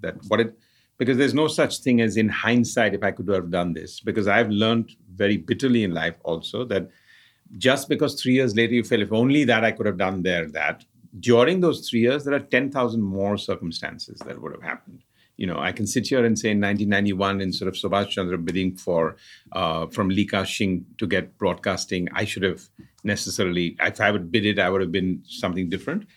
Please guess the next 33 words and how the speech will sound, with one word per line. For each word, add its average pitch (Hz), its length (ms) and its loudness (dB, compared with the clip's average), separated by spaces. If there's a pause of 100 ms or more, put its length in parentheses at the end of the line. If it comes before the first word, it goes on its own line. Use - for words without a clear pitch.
(260)
But 123 220 0 (720)
I 135 60 4
may 131 140 6
not 160 140 4
have 147 80 4
had 131 140 4
the 123 60 2
resources 113 520 0
to 104 120 -8
raise 101 260 2
money, 98 240 -2
and 107 100 2
I 98 60 2
could 110 120 -2
have 101 80 0
been 101 140 0
bankrupt 98 460 -2
and, 95 340 -6
uh, 85 240 -4 (160)
seeking 107 400 -4
solace 98 400 -2
in 90 160 -4
the 92 100 -2
Andamans 92 580 -2
or 87 340 -4
in 92 280 -8
U 95 160 -2
K 85 200 -2
right 73 340 -10
now - 160 -12
in 80 120 -12
that 76 200 -12
context. - 500 -16